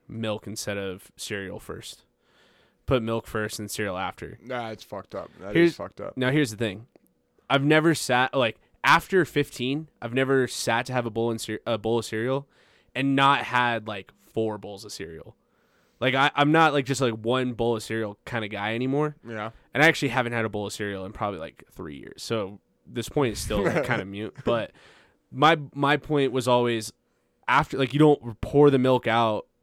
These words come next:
Speaker 1: and then pour cereal and then pour milk back into it. The milk's already there. I'm just pouring cereal until the milk's gone 'cause I just wouldn't drink the milk. I would just keep eating more cereal.
Speaker 2: Oh, so you should literally try and soak it all up?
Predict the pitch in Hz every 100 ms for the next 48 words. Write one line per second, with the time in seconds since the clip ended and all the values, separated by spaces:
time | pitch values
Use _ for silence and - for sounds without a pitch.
0 | - 127 123 - 127 113 - 117 113 107
1 | - 117 113 - 110 110 107 _ - 98
2 | 107 107 117 101 87 _ 113 131 123 135
3 | 123 101 107 110 92 _ _ _ - 127
4 | 123 - 131 127 113 104 - 127 120 104
5 | 107 117 107 104 - - 101 90 67 -
6 | 127 135 139 123 98 107 110 95 98 92
7 | - 107 107 - - 107 - 98 98 95
8 | 82 - 90 85 - _ _ _ _ -
9 | 113 110 104 101 - 110 107 - 107 107
10 | 110 117 107 98 - 90 92 104 98 87
11 | 113